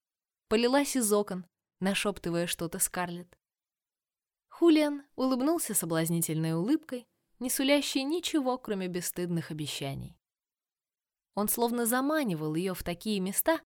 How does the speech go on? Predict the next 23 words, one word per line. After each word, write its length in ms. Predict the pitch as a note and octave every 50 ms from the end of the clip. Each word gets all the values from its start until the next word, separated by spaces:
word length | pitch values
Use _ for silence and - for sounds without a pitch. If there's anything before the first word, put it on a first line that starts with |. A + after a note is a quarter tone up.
| _ _ _ _ _ _ _ _
о 100 | - -
каких 460 | - B3 A#3+ - - C#4+ - - - _ _ _ _ _
благонравные 840 | - A3 A#3 A3+ A3 A#3+ B3 B3 B3+ C4 C4+ B3+ A#3 A#3+ A#3+ A#3+ A#3
молодые 460 | A#3 A3+ A#3 A#3 A#3 A3 B3 B3 B3
дамы 380 | A3 C4 E4 E4 C4 G3+ G3
и 40 | G#3
не 100 | G#3+ G#3+
помышляют, 800 | A3 - A#3+ B3 B3 - - C#4+ C#4 C4 F#3 A2 - - - - _ _ _ _ _ _ _ _ _ _ _ _ -
не 100 | E3+ E3
говоря 380 | E3 E3 E3 E3 E3+ E3 D#3+
уж 140 | D#3+ - -
о 80 | D#3+ D#3
том, 180 | - B3 B3+
чтобы 280 | - - - D3+ C#3+ C#3+
их 100 | C#3+ -
посещать. 640 | - D#3+ - - F#3 - - - - - - - _ _ _ _ _ _ _ _ _ _ _ _ _ _ _ _ _ _ _ _ _ _ _
Скарлетт 500 | _ - - - D#4+ D#4 D4+ D4+ D4 C#4+
не 100 | C#4 C#4
хотела 520 | C4 - D4 C#4+ C#4 - - D4 A#3+ F#3+ F3
представлять, 680 | - F#3 F#3+ - - - C4+ C#4 D4+ E4 D#4+ - - - _ _ _ _ _ _ _
на 140 | - G#3 G#3
какие 500 | - B3 B3 - - - B3 A#3 G3+ F3+
безрассудства 960 | E3+ F3+ F#3 F#3 G#3 A3 A3+ - - - E4+ E4 - - - E3+ C#3 D3